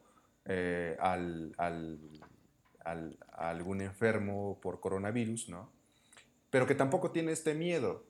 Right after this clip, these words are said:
o tampoco le, le genera esta tensión. Y son las personas que, eh, en ocasiones llegan a preguntar,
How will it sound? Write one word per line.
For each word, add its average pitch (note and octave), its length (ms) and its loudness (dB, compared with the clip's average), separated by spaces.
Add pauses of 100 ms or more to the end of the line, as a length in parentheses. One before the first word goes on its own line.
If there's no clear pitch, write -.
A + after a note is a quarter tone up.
o G#2 300 0
tampoco C3+ 480 0
le, G2+ 380 2
le G#2+ 140 2
genera A#2 320 0
esta B2+ 220 -2
tensión. G2 400 -2 (640)
Y G#2 80 0
son C3 600 0
las G#2 160 2
personas A#2+ 540 -2
que, A2 440 2
eh, F2 440 0 (320)
en F#2 160 -4
ocasiones A2+ 520 -2
llegan A2+ 260 0
a A2 100 -2
preguntar, F#2+ 540 -2